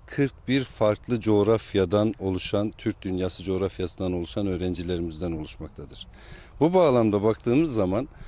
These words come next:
dünyanın en önemli uluslararası üniversiteleri har-, arasına girmiş bulunmaktadır.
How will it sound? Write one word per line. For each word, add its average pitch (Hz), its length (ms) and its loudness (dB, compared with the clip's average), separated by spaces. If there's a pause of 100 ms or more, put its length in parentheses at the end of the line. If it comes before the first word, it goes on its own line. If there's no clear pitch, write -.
(340)
dünyanın 131 480 4
en 165 160 4
önemli 120 340 4
uluslararası 113 640 -2
üniversiteleri 104 640 2
har-, 95 520 -4
arasına 101 480 0 (420)
girmiş 104 340 0
bulunmaktadır. 85 800 -4